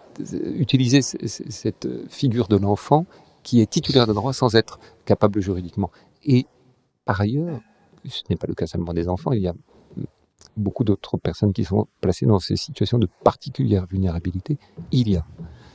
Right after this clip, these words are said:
cette, cette situation propre, euh, de dépendance ou de vulnérabilité,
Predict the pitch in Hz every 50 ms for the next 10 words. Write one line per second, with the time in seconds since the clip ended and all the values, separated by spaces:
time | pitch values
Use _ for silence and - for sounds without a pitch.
0 | - - - - 92 - _ - - - - - - - - - - - - 123
1 | - - 101 - - 104 90 - - 90 92 - - - - - - - - -
2 | - - - - - - - - - - - - 110 104 92 101 92 - 98 98
3 | 98 98 92 92 101 - - 131 101 82 95 98 92 80 90 87 87 85 92 92
4 | - - 110 117